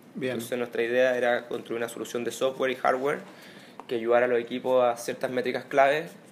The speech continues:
Speaker 2: que los pudieran ayudar a, a mejorar su, cómo entrenan y cómo juegan. Métricas como, por ejemplo, el análisis de posición en cancha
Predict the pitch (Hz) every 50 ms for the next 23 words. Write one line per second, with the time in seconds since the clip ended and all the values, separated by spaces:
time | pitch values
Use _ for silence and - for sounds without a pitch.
0 | - - - 127 120 117 - 120 120 120 123 123 117 113 117 117 120 120 117 110
1 | 110 107 - - - - - - 120 110 107 113 110 - 113 113 117 - - 120
2 | 120 113 107 - - - 117 117 110 117 113 - 131 131 135 135 139 147 - -
3 | - 104 101 117 113 110 110 101 82 - - - 104 82 76 73 - - - -
4 | - - - - - - - - - - 104 113 117 110 117 110 - - - 120
5 | 113 104 110 110 - - 117 113 - 120 117 113 113 104 101 101 - - - 110
6 | 110 110 113 110 - 113 110 104 110 - - 117 101 101 104 104 - 131 135 135
7 | 131 123 - - 139 127 123 127